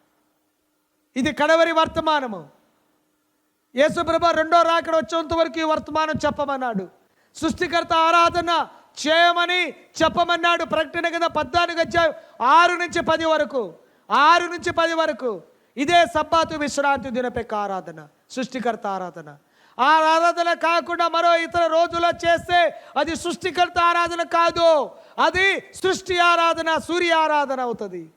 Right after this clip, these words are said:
సన్ వర్షిప్. బబిలోను యొక్క తమ్మోజు దేవుడు, బబిలోను యొక్క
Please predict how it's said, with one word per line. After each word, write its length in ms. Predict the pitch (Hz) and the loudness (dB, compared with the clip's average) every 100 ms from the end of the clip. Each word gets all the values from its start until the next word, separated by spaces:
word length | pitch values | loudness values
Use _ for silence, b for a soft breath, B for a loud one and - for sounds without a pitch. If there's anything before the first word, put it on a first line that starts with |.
| _ _ _ _ _ _ _ _ _ _ _ _ - | _ _ _ _ _ _ _ _ _ _ _ _ -20
సన్ 400 | - 339 370 370 339 | 0 2 4 2 0
వర్షిప్. 420 | 330 - 294 - _ _ _ _ _ _ _ _ _ _ | 0 -4 -6 -8 _ _ _ _ _ _ _ _ _ _
బబిలోను 580 | 190 294 320 349 359 359 | 0 0 2 6 6 6
యొక్క 260 | 349 349 349 339 339 | 2 2 0 2 0
తమ్మోజు 480 | 339 359 349 349 349 330 | 2 2 2 2 0 2
దేవుడు, 300 | 320 294 214 165 _ _ _ _ _ _ | 2 0 -6 -8 _ _ _ _ _ _
బబిలోను 680 | 185 311 339 359 359 359 359 | 0 2 4 6 4 4 2
యొక్క 220 | 359 349 | 2 2